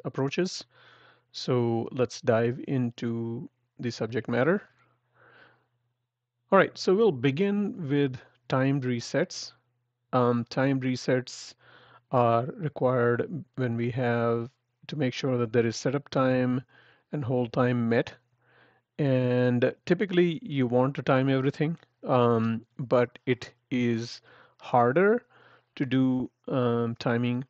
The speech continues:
with resets because these are very high fan out nets. And so achieving timing across, um, a very vast area of the chip,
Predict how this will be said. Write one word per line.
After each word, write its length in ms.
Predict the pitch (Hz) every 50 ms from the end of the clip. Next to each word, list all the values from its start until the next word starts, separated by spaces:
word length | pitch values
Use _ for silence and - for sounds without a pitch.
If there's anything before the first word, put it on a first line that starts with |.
| _ -
with 140 | 135 117
resets 440 | 120 131 139 - - 143 131 - -
because 380 | - 131 - 127 117 117 117 113
these 200 | 131 123 117 117
are 100 | 117 110
very 220 | 113 120 117 120
high 220 | 117 - 123 117 113
fan 260 | - - 135 120 117
out 220 | 113 110 110 - _ -
nets. 480 | 151 156 196 - - - - - - - _ - - - - - - _ _ -
And 120 | - 127 -
so 120 | - 123
achieving 440 | - - - 151 139 131 139 135 127
timing 440 | - 139 123 123 123 123 123 120 113
across, 720 | - - 131 120 117 113 107 - - - - - - _ _ _ -
um, 340 | 131 120 113 113 113 117 -
a 80 | 131 120
very 420 | 110 123 117 113 113 113 - - - _ _ _
vast 400 | - 131 120 113 110 - - -
area 260 | 123 117 110 113 117 113
of 120 | 110 113
the 80 | 113 113
chip, 260 | - - 151 151